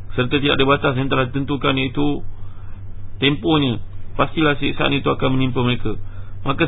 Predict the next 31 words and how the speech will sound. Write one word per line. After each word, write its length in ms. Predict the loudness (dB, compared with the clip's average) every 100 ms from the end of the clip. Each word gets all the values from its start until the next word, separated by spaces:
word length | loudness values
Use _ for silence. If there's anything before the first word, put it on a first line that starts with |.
| 2
sabarlah 480 | 4 4 4 2
engkau, 160 | 2 2
wahai 160 | 4 2
Muhammad, 480 | 2 2 2 2
atas 240 | 0 0 0
apa 240 | -2 2 2
yang 80 | 2
mereka 240 | 0 0
katakan, 480 | -2 -2 -2 0 0
dan 80 | -2 -2
bertasbihlah 480 | -4 0 2 2
dengan 240 | 2 2 2
muji 240 | 0 2
Rabbmu 400 | 0 0 0 -2 -2 -6 -8 -4
sebelum 240 | 2 6 6
matahari 320 | 4 2 0
terbit 400 | 2 2 0 0 -6 -10 -10 -4 2
dan 160 | 2 2
sebelum 320 | 2 4 4
terbenam, 480 | 2 2 4 4 2
dan 20 | 0
bertasbihlah 400 | 0 2 2 2
pula 240 | 2 0
pada 240 | 0 -2 -2
waktu 80 | -2
tengah 160 | 0 2
malam 480 | 4 4 2 0 -6 -6 0
dan 140 | 2 4
di 80 |
hujung 260 | 2 2 0 2
siang, 420 | 4 4 4